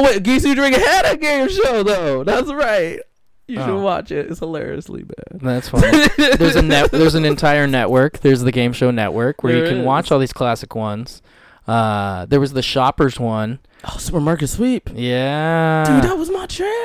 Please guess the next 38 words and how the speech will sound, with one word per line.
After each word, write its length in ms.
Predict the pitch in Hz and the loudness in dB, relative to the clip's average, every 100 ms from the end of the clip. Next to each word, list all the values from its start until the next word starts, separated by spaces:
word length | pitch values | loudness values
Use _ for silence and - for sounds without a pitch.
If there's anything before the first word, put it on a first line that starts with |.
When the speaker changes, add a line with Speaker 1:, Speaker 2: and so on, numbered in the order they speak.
| 466 466 453 156 | -6 -6 -4 -4
Speaker 2:
It's 160 | 156 | 2
like, 180 | 185 175 - | 2 2 0
it's 220 | 180 - | 0 0
like 260 | 180 190 - | 2 2 2
a 60 | 175 | -2
condensed 560 | 190 160 156 165 - | -2 2 2 2 0
version 360 | 156 151 151 147 | 2 4 4 0
of 100 | 127 | 2
Price 280 | 143 135 123 | 2 2 -2
is 140 | 113 | 2
Right, 420 | 127 113 92 - - - - - | 2 2 0 -6 -16 -20 -20 -6
'cause 180 | - 131 | 0 0
it's 200 | 135 - | 0 2
like 260 | 135 127 127 | 2 2 2
you 120 | 123 | -2
just 180 | 131 135 | -2 -2
have 140 | 127 | -2
to 100 | 131 | -2
go 300 | - 131 135 | 0 4 4
through 200 | - 135 | 4 4
all 120 | 120 | 6
the 140 | 117 113 | 6 4
aisles, 680 | 120 117 101 92 92 - | 4 4 0 -2 -8 -10
you 140 | 113 107 | -8 -6
know, 280 | 104 95 87 | -4 -6 -6
of, 380 | 110 107 104 117 | -4 -4 -6 -6
like, 220 | 113 117 | -4 -4
what 140 | 113 | -6
is 120 | 110 | -4
normally 300 | 117 107 107 | -6 -6 -6
the 80 | 101 | -8
commercials 580 | - 117 117 113 101 98 | -8 -4 -4 -4 -6 -6
you 120 | 101 | -10
see 220 | - 101 98 | -10 -10 -10
during 480 | 104 95 92 90 - _ - | -10 -10 -12 -16 -20 _ -2
Price 260 | 110 - | -2 -2
is 100 | 95 | -8
Right. 320 | 104 82 85 | -8 -6 -10